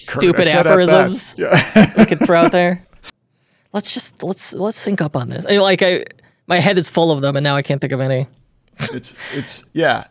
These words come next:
Speaker 2: at-bats, irons in the fire. Uh, yeah, it has a lot to do with where you are personally, whether you wanna,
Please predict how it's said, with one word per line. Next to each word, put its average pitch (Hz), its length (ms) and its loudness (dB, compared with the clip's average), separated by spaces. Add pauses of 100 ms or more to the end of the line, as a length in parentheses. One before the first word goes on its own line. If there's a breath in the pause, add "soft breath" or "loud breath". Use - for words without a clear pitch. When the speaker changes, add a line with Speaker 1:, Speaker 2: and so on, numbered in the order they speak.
Speaker 2:
at-bats, 139 680 2
irons 135 460 -2
in 156 80 -4
the 151 60 -6
fire. 120 540 -4 (560)
Uh, 113 380 -8 (360)
yeah, 151 160 -6
it 151 100 -12
has 147 180 -2
a 156 60 -4
lot 139 220 0
to 170 80 -8
do 147 160 -6
with 143 120 -8
where 147 160 -4
you 151 140 -4
are 151 100 -2
personally, 131 680 -6
whether 131 240 -6
you 131 140 -6
wanna, 131 460 -4